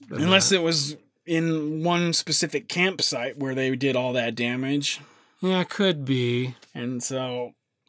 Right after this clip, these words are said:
Speaker 2: and then word spreads quickly. Fear spreads quickly throughout those
Speaker 1: Yeah.
Speaker 2: campsites. Like, there's killer lions. And they could have overestimated, like, oh, you know, word of mouth. Like,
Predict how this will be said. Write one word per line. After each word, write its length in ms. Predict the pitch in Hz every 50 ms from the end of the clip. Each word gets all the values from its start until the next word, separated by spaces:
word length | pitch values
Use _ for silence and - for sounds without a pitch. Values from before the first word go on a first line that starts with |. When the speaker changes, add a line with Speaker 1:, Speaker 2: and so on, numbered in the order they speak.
| _ -
Speaker 2:
and 180 | 135 139 143 151
then 160 | 156 160 165
word 240 | 180 202 220 202 -
spreads 300 | - - 185 175 156 -
quickly. 520 | - - 202 185 - 147 131 117 110 113
Fear 280 | - - - 185 185 180
spreads 380 | 170 - - 175 165 156 147 147
quickly 480 | - - 185 - - 139 127 120 117
throughout 320 | 104 - 135 135 131 127 131
those 260 | 131 131 131 127 123
Speaker 1:
Yeah. 80 | 120
Speaker 2:
campsites. 460 | 120 - - 165 - - 139 123 - - _ - - - - _ -
Like, 100 | 135 131
there's 180 | 147 165 -
killer 280 | - - - 190 190 180 175
lions. 340 | 185 180 180 170 156 147 - - - - - -
And 200 | 185 202 214 - - 208 202 185 180
they 100 | 190 185
could 160 | - 220 208
have 180 | 202 190 196 -
overestimated, 680 | 185 202 196 190 190 196 208 202 - 165 147 139 127 135
like, 280 | 135 127 127 - - - 143
oh, 160 | 147 151 139 135 - -
you 140 | 160 151
know, 140 | 147 147 151
word 300 | 147 143 143 156 170 170
of 40 | 165
mouth. 300 | 165 175 175 143 - -
Like, 160 | 131 131 -